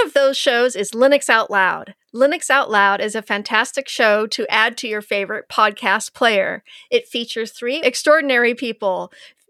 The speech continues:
and it features Wendy, Matt, and Nate talking about how they use Linux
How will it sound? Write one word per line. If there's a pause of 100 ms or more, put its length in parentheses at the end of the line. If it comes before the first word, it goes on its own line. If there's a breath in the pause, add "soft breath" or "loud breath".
(220)
and
it
features
Wendy,
Matt,
and
Nate (460)
talking
about
how
they
use
Linux